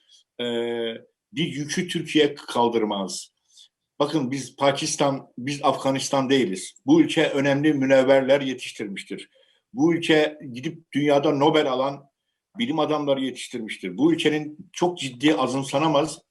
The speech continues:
bir aydın profili, bir, e, kü-, kültür mirası var.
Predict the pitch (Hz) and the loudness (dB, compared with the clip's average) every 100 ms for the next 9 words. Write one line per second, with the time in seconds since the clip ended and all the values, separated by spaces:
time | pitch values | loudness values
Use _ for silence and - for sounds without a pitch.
0 | - 110 127 127 _ _ _ - 95 104 | -10 -6 -6 -10 _ _ _ -2 -2 2
1 | 160 170 175 180 156 156 175 - _ _ | 0 0 0 2 2 0 -2 -10 _ _
2 | _ 101 101 139 - 127 120 117 - - | _ -12 -2 -2 -2 -4 -4 -6 -10 -18
3 | - - 120 135 190 202 160 143 - 175 | -16 -8 -6 0 2 6 6 6 4 2
4 | 151 110 | 2 0